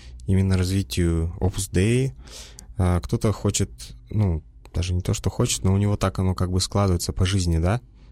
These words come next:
что он, ну, работает на работе,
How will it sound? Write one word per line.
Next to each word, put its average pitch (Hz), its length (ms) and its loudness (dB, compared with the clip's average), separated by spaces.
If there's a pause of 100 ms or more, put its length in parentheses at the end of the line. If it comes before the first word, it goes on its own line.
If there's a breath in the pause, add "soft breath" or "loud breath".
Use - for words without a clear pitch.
(160 soft breath)
что 92 800 2 (580 loud breath)
он, 98 300 2 (200)
ну, 101 200 0 (260)
работает 98 580 2
на 92 100 2
работе, 87 520 0